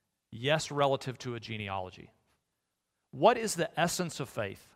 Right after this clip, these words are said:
Westminster? It's not believing that God is capable of doing anything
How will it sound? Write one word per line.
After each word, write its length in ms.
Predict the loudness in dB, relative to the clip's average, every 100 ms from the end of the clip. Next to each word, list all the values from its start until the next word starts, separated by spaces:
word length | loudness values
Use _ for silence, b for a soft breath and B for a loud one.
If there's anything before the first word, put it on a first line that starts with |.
| _
Westminster? 560 | -10 -8 -12 -12 -16 -18 _ _ _ _ _ _ _ _ _ _ _ _ _ 0
It's 240 | 0 2
not 340 | 4 4 2
believing 600 | 2 2 4 2 0 -2 -4
that 180 | -6
God 320 | 2 6 6 6
is 180 | -2
capable 800 | -6 0 0 0 -2 -8 -8 -10 -12 b b
of 180 | -2 2
doing 380 | 0 0 -2 -6 -10 2
anything 500 | 4 4 2 -2